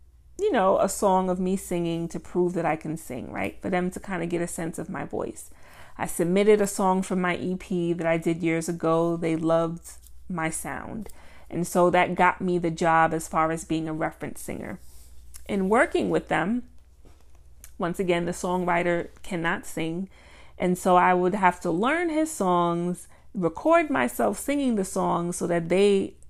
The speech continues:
know that I am ready to be in the studio because I have the song down packed.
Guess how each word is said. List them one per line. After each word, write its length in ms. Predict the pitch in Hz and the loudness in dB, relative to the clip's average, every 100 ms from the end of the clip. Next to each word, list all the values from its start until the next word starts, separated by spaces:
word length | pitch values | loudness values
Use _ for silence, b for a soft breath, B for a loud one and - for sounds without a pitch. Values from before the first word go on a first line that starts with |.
| - | -6
know 420 | 185 180 175 180 | 0 2 4 4
that 140 | 151 151 | 2 2
I 200 | 160 170 | 2 2
am 220 | 165 160 | 0 0
ready 200 | 165 165 | 2 2
to 100 | 160 | 2
be 160 | 165 | 0
in 60 | 160 | -2
the 80 | 156 | -4
studio 640 | - - 311 220 165 170 | -4 0 2 2 0 0
because 260 | 190 - 165 | -2 -6 -8
I 60 | |
have 220 | 165 165 175 | -6 -6 -6
the 80 | |
song 320 | 165 165 156 160 | -4 -4 -2 -2
down 240 | 147 151 | -4 -4
packed. 440 | - 147 175 - | 0 2 2 -4